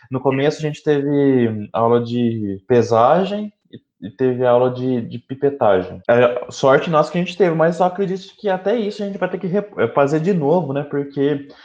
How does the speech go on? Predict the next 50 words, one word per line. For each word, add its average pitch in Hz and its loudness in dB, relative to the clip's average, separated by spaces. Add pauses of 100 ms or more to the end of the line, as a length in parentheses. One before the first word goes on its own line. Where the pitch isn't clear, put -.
(160)
a 117 0
aula 135 6
em 170 0
si 135 -4 (340)
tem, 135 0 (100)
a, - -2
ensinar 117 -2
uma 127 2
vez, 131 -2
e 151 -10
conforme 143 0
vão, 131 -2
vão 117 -4
tendo 113 0
as 107 2
aulas 107 2
de 113 -4
laboratório 107 0
no 110 -6
decorrer 104 -2
do 92 -6
curso, 160 -4 (300)
você 135 -2
vai, 123 4
tipo, - -6
acostumando, 190 -2
sabe? 95 0 (320)
Agora, 131 2
tipo 143 -8
assim, 165 -8
você 151 -14
tem 151 0
aula 151 4
no 160 -2
começo 156 -2
de 151 -12
dois 156 -2
mil 160 -6
e 156 -10
vinte, 123 -10 (160)
pra 123 2
voltar 120 0
só 131 -6
em 127 -2
dois 127 4
mil 123 -4
e 123 -4
vinte 120 -8
e 117 -6
um, 160 -2